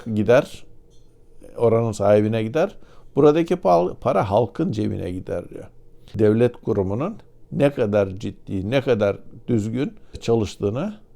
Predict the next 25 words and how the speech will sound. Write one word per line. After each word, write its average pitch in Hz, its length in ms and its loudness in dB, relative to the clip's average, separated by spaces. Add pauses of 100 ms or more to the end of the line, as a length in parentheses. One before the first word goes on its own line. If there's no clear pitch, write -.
(180)
düzenli 113 480 2
bir 107 100 0
şekilde 98 380 -4
çalıştığını, 101 600 -6
kurumsallaştığını 107 1080 -2 (580)
görüyorum. 110 500 4 (280)
Kamu 104 260 -4
iktisadi - 540 -8
teşekküsüyle 107 880 -8 (220)
öyle, 98 280 -4 (140)
öyle 107 280 -6
düşünebiliriz. 92 680 -12 (440)
Çocukları 156 460 6
korumayla 160 500 6
ilgili 113 260 4
son 135 280 0
derece 110 340 0
ayrıntılı 113 880 2 (280)
şeyler 92 320 0
var. 90 220 -4 (640)
Yani 87 240 -4
küçüklerin 131 760 -4
içkiye 117 560 -2
dokunması 107 560 -2
yasak. - 520 -4